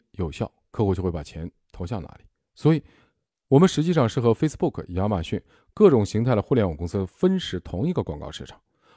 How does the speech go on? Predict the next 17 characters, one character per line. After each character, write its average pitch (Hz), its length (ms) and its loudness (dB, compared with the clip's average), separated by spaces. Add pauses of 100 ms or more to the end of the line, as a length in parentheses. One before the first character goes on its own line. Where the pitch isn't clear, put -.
我 101 140 0
们 113 120 2
的 107 100 2
分 127 160 -2
母 123 80 2
应 90 140 -2
该 95 120 0
是 - 220 -10 (200)
互 - 220 0
联 107 160 4
网 110 160 -2 (260)
广 71 200 -4
告 80 160 -8
市 76 160 -14
场 69 160 -18
规 98 140 -4
模， 98 180 -6